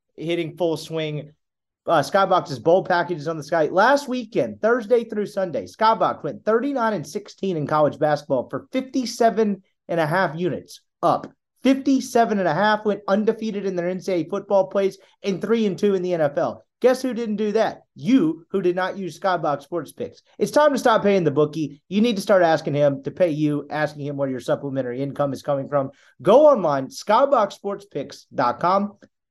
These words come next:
Sign up for a picks package. You can try it sports-centric, all sports. You can try it for a day, a week, a month. I'd recommend going ahead and signing up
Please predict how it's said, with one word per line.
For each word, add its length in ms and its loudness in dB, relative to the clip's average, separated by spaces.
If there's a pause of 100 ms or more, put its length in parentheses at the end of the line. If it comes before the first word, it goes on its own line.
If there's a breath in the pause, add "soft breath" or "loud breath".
(180)
Sign 260 4
up 120 2
for 80 4
a 80 4
picks 240 -4
package. 400 0
You 80 -10
can 140 -8
try 180 2
it 80 -2
sports-centric, 800 -4
all 180 4
sports. 440 -8
You 80 -6
can 120 -8
try 200 0
it 100 -8
for 80 -6
a 60 -6
day, 420 0 (220 loud breath)
a 100 0
week, 380 -2
a 40 -2
month. 340 2 (100)
I'd 120 2
recommend 380 0
going 200 4
ahead 260 4 (160)
and 200 -2
signing 360 0
up 260 0